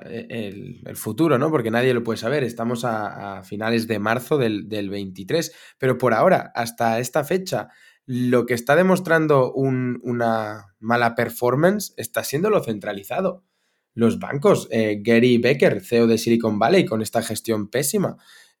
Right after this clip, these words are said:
Eh, esto no me está dando el mismo resultado que me da un smart contract.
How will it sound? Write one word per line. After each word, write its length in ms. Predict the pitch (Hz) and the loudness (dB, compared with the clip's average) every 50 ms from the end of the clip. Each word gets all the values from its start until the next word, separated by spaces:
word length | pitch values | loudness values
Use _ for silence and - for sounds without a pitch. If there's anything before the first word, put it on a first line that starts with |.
| _ | _
Eh, 380 | - 123 120 120 117 117 113 113 | -2 0 2 2 2 2 2 2
esto 280 | - 127 - - - 220 | 0 -2 0 2 2 4
no 300 | 208 196 175 143 131 131 | 4 6 4 4 4 2
me 120 | 127 127 127 | 2 0 0
está 300 | 123 123 - 131 123 120 | -2 0 0 2 2 2
dando 280 | 120 117 117 117 117 | 2 2 2 2 2
el 60 | 117 117 | 2 2
mismo 300 | 117 113 107 113 117 107 | 2 2 0 0 -2 -4
resultado 420 | 107 101 110 104 101 110 110 104 | -4 -6 -8 -6 -4 -4 -4 -4
que 80 | - 107 | -4 -6
me 140 | 107 107 | -4 -2
da 160 | 107 107 104 - | -2 -2 -2 -2
un 140 | - 110 107 | -2 -2 -4
smart 260 | 95 - 104 98 90 | -4 -4 -6 -6 -4
contract. 460 | - - 160 185 185 127 110 - _ | 0 0 0 0 0 -2 -4 -6 _